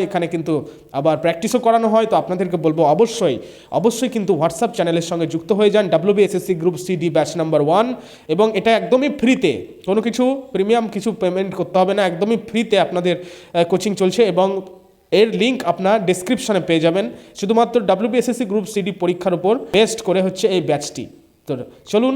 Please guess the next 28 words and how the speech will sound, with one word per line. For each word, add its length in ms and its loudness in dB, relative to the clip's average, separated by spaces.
শুরু 200 0
করা 220 4
যাক 140 0
আজকের 300 0
স্পেশাল 400 4
গাইডলাইন। 420 2
তো 80 -2
এটা 160 2
হচ্ছে 220 0
কর্মসংস্থান 640 0
পেপার 200 2
এবং 140 2
ডেট 140 2
দেখতে 220 2
পাচ্ছেন 300 2
ঊনত্রিশে 520 0
নভেম্বর, 380 2
একদম 260 0
কারেন্ট 360 2
পেপার। 260 2
তো 120 -2
এখানে 300 2
কিন্তু 240 -2
বেরিয়ে 240 2
গিয়েছে 260 -2
স্কুলে 380 0
যে 160 2
আট 80 0